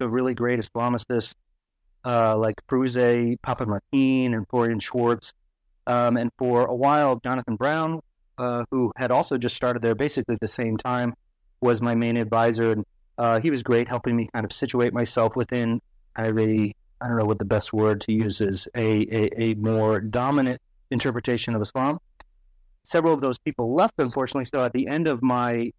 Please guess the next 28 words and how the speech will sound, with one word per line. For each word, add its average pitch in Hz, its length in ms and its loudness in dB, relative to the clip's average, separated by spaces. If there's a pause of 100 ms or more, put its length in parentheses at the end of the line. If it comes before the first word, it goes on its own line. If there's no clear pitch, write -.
(300)
P 131 80 -2
H 123 240 -2
D, 147 280 2 (340)
uh, 120 120 4
Joel 135 300 2
Walker, 127 480 2 (440)
uh, 117 260 4
who 131 140 0
is 120 100 0
a 113 80 0
historian, 127 720 0 (220)
um, 110 540 -2 (280)
really 127 300 2
stepped - 440 -2
up 117 220 2
and 107 120 -2
helped 110 260 -2
me 113 280 0 (200)
sculpt 127 480 -2 (200)
the 120 80 -2
dissertation 120 640 -2
in 120 100 2
a 117 60 0
way 117 360 2
and, 107 160 -4 (440)
uh, 113 280 4
get 113 220 0
through 117 500 0